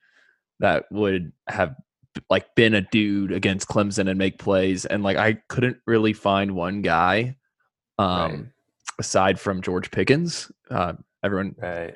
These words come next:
Speaker 1: even I forget that he took an official visit to Miami. Like, "Oh my gosh, how much would, how nice would it have been to have him?" I mean, any, any team in the country could say that, but, uh, I, I,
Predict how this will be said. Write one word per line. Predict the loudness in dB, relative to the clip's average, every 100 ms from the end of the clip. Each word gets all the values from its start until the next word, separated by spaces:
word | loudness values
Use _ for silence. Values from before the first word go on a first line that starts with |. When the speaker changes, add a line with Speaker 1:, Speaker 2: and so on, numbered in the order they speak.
| 4
Speaker 1:
even | 6 6
I | 4
forget | 2 2 2 0
that | 0 0
he | -2 -6
took | -4 -6 -6
an | -8
official | -8 -8 -6 -6
visit | -6 -6
to | -4
Miami. | -2 -2
Like, | -4 -6
"Oh | -8
my | -8
gosh, | -6 -4 -4
how | -6 -8
much | -8 -12 -18 _ _ -20 -20 _ _ _ _
would, | 2 4
how | 4 4
nice | 6 4 4
would | 6
it | 6
have | 6
been | 6 6
to | 4
have | 4 2 2
him?" | 4 4 4 -2 -6
I | -6
mean, | -4 -2
any, | 0 0 0
any | -2 -2
team | -4 -6
in |
the | -6
country | -6 -6 -6
could | -8 -4
say | 0 2
that, | 0 0 -2
but, | -4 -6 -20 _ _
uh, | 0 0 0 -4 _ _ -2
I, | 0
I, | 0